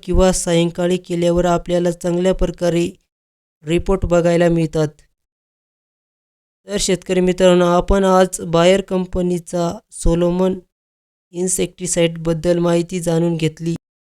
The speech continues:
माहिती आवडल्यास रतन साम्राज्य YouTube चॅनलला सबस्क्राईब करा, लाईक करा. तसेच तुम्हाला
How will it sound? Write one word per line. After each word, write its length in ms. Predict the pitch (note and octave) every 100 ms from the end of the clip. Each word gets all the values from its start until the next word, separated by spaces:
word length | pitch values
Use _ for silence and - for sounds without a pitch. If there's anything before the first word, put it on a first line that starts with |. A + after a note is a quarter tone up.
| _
माहिती 400 | D3+ E3+ F3+ G#3+
आवडल्यास 800 | F#3+ F3+ F#3 F3+ F3+ F3+ - - _
रतन 300 | D#3+ E3 G3
साम्राज्य 600 | F#3 F3 E3+ F3 E3 F3
YouTube 220 | E3+ F3
चॅनलला 480 | - E3 E3 E3 E3+
सबस्क्राईब 540 | D#3+ E3 D#3 - F3 F3
करा, 400 | F3 E3+ E3+ E3+ _ -
लाईक 300 | E3 F3 F3
करा. 280 | E3+ E3 E3+ F3+ _ _ _ _ _ _ _ _ _ _ _ _ F3
तसेच 500 | E3 F#3 F3+ F3 - _ _ _ _ _ -
तुम्हाला 600 | F3+ F#3+ F#3 F#3 G3 G3+